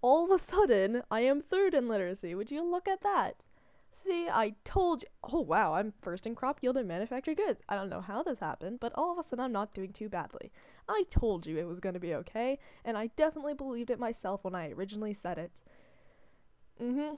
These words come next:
You can have faith in me. I know what I'm doing. Oh, this poor Quadratini <laughs> city is literally in sand.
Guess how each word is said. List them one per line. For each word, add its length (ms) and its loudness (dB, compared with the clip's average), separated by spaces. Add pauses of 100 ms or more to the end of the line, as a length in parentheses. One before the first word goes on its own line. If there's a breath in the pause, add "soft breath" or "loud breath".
(340)
You 180 0
can 140 -2
have 180 -2
faith 340 -2
in 160 0
me. 240 0
I 220 2
know 240 0
what 180 0
I'm 280 -2 (160)
doing. 460 -2 (960)
Oh, 160 2
this 160 0
poor 220 0
Quadratini 760 0
<laughs> 0 -
city 400 -8
is 120 -6
literally 520 -4 (600 soft breath)
in 200 0
sand. 640 -2